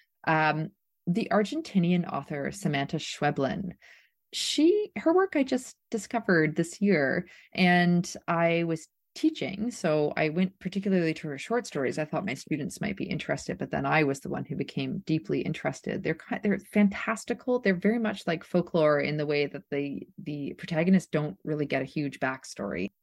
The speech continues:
The tale's pretty linear. It starts where it starts, and it's all contained within, within that. What, there's no flashbacks or, or,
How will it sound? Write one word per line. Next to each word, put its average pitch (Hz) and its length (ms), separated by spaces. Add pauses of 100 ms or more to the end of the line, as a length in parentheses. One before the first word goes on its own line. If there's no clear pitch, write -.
The 170 160
tale's 147 380
pretty 170 520
linear. 147 520
It 135 240
starts 190 440
where 156 120
it - 120
starts, 143 380
and 147 100
it's 139 220
all 156 180
contained 156 680
within, 151 640 (320)
within 175 440
that. 139 220
What, 151 140
there's 160 160
no 165 120
flashbacks 151 840
or, 135 300
or, 151 260